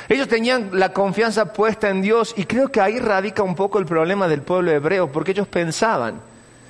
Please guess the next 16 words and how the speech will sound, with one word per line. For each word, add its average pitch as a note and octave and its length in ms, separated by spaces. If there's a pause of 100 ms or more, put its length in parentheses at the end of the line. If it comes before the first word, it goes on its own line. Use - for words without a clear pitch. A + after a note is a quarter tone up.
(220)
que G3 140
Dios A3 260
le A3 80
tenía G3+ 280
que F#3+ 120
solucionar F#3+ 520
todas G3 200
las F3 140
cosas G3 360
y F3+ 80
que E3 160
ellos F#3 180
no F#3 240
iban G#3 380
a C3+ 100
hacer D3+ 440